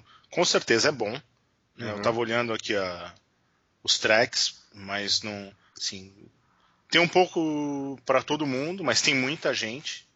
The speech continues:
Speaker 1: né? Aquela hora, você olha o lugar que vai ter o almoço, é um negócio, assim, impressionante, né?
Speaker 2: É.
Speaker 1: É um, sei lá, um quarto, sei lá,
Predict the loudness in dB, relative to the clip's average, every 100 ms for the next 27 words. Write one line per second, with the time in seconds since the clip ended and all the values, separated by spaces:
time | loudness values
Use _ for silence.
0 | -12 -6 -6 -4 -2 0 0 -4 -12 -14
1 | -2 2 6 6 4 4 2 4 2 2
2 | -2 -2 -4 -4 -4 -4 -2 -2 -2 -4
3 | -6 -4 2 2 2 0 -6 -6 -10 -8
4 | -4 -2 -4 -6 -14 -16 -20 -20 -20 -20
5 | -6 -2 -2 -4 -8 -12 -16 -18 -20 _
6 | _ _ _ _ _ _ _ -4 2 4
7 | 4 2 -6 4 8 8 6 -6 -12 -14
8 | -18 -18 -8 -8 -8 -14